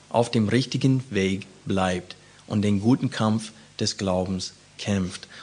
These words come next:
Und das ist ganz kurz gesagt und ganz kurz zusammengefasst der Inhalt von diesen drei Versen. Lass uns diesen drei Versen gemeinsam lesen. „Dieses Gebot vertraue ich dir an,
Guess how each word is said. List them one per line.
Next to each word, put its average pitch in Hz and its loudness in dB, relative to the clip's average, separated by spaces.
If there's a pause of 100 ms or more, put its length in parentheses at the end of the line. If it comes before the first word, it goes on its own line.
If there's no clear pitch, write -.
Und 101 0
das 156 4
ist - 0 (380)
ganz 196 2
kurz 185 2
gesagt 127 2
und 123 -2
ganz 139 2
kurz 151 2
zusammengefasst 131 2 (380)
der 120 4
Inhalt 123 4 (200)
von 117 2
diesen 117 2
drei 104 4
Versen. 107 2 (300)
Lass 170 2
uns 165 0
diesen 135 0
drei 110 2
Versen 110 0
gemeinsam 104 0
lesen. 101 -2 (1300)
„Dieses 185 2
Gebot 156 6
vertraue 156 6
ich 147 0
dir 151 6
an, 139 2